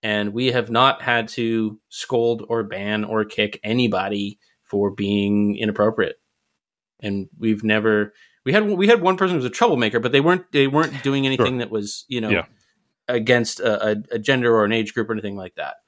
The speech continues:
Speaker 1: Um, and I'm not saying the problem's solved. There's a, there's a long way to go, but in general, it's gets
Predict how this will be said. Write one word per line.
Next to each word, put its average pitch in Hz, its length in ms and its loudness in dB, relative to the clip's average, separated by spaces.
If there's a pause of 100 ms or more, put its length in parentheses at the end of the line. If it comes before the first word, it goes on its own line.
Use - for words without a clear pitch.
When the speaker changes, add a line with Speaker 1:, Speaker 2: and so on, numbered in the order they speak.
(220)
Speaker 1:
Um, 98 360 -2 (340)
and 113 60 -2
I'm 120 60 2
not 156 160 4
saying 165 140 2
the 160 60 2
problem's 135 320 4
solved. - 280 -8 (100)
There's 107 160 -6
a, 104 200 -4
there's 110 160 -4
a 113 60 0
long 120 300 2
way 127 100 0
to 120 80 -2
go, 107 320 0
but 104 320 0 (2000)
in 120 260 0
general, 120 540 4 (160)
it's - 480 -8 (200)
gets 123 240 0